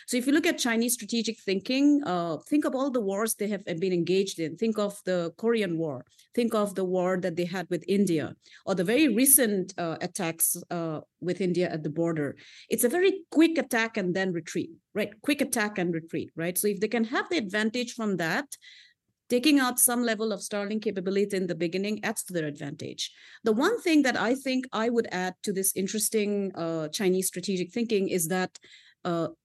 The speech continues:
in the, in two thousand ten, China sanctioned the development of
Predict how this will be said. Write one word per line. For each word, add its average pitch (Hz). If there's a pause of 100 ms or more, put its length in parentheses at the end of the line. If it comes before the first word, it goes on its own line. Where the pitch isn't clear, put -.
(100)
in 220
the, 226
in 220
two 330
thousand 285
ten, 254
China 240
sanctioned 226
the 208
development 190
of 185